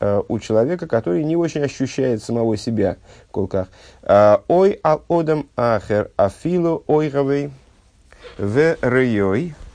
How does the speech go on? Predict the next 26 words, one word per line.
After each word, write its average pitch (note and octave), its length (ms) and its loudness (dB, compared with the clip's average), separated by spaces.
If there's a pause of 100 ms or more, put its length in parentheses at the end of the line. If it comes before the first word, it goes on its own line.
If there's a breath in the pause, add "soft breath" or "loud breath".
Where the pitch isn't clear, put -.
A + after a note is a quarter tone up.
(600 loud breath)
А, A2 360 2
или, F3 240 0
как B2 340 -2
скажем, C#3+ 460 0 (800)
в A2+ 100 0
отношениях A#2+ 580 0
с A#2+ 40 -4
другими C3+ 320 -2
людьми, B2+ 360 0
даже B2+ 220 -2
если C3 140 -8
человек B2 300 -2
его A2+ 160 0
любит A2+ 360 -2 (100)
и F#2 320 -2 (100)
является G#2 440 -2
его C3+ 120 -2
другом, G3 400 -4 (340 soft breath)
э, A2+ 480 2 (240)
«Эйн G3 360 0
колках E3 500 -2
маргиш D3+ 480 -4
томита D#3 440 -2
зулосой», B2 760 -4 (120)
человек, B2 320 -4
который, A2 520 -2